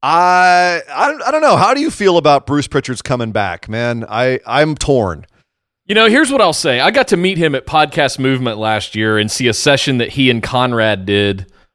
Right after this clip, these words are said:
Speaker 2: uh, kinda off the cuff, talking about podcasting in the wrestling business. And while it was mostly about podcasting, it was, there was a lot of talk about it. What you have to realize is whether, whatever you think about Bruce, that is a treasure trove of behind the curtain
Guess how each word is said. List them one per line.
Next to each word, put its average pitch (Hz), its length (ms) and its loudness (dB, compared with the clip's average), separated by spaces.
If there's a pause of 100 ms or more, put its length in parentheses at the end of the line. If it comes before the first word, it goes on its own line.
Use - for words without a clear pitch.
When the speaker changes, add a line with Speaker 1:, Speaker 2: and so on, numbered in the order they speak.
Speaker 2:
uh, 113 240 2
kinda 151 200 0
off 135 260 0
the - 60 -8
cuff, 127 260 -2
talking 151 440 -2
about 127 220 0
podcasting 131 640 -2
in 110 80 -4
the 107 80 -6
wrestling 113 400 -4
business. 95 460 -6 (420)
And 160 260 2
while 175 200 2
it 165 40 -6
was 151 140 -4
mostly 214 280 0
about 160 240 0
podcasting, 139 560 0
it 139 80 -4
was, 135 300 -6
there 135 140 0
was 180 120 0
a 147 40 0
lot 135 280 0
of 147 80 -4
talk 170 340 0
about 113 240 0
it. 107 100 -10 (600)
What 226 180 -2
you 220 80 0
have 294 220 2
to 233 80 -4
realize 175 540 4
is 160 160 -4
whether, 196 340 0
whatever 214 300 2
you 190 100 -2
think 185 220 -4
about 131 280 0
Bruce, 135 520 0
that 185 420 -2
is 170 180 2
a 143 160 2
treasure 170 520 0
trove 113 560 -2 (340)
of 147 260 2
behind 175 480 0
the 185 60 -2
curtain 135 540 -2